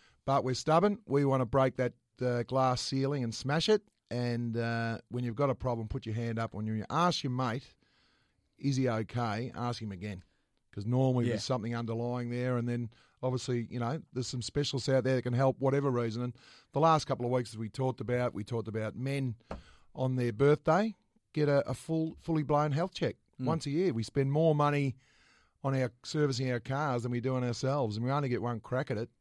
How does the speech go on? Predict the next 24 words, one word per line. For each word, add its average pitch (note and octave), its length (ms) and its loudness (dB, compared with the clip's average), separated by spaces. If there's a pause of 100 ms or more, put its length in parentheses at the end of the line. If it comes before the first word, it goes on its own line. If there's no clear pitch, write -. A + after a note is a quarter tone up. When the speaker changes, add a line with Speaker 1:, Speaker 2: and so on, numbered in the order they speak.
Speaker 1:
And A#2+ 180 -4
then, A#2 140 -4
of A2+ 60 -8
course, A2+ 300 -8 (180)
obviously, A2+ 280 -4
last A#2 320 -2
week A#2+ 160 -2
with G#2 160 -10
Doctor A#2 240 -6
Noel A2+ 180 -2
Duncan A#2 400 -4
talking A2+ 300 -4
about A2+ 320 -4 (520)
coming B2+ 220 -4
into A2+ 140 -4
the G#2 80 -6
festive A#2+ 380 -6
season A2+ 400 -4
and B2+ 40 -6
just D3+ 160 -6
getting A#2+ 220 -4
a G#2+ 40 -6
balanced A#2 480 -6
lifestyle, G#2+ 560 -6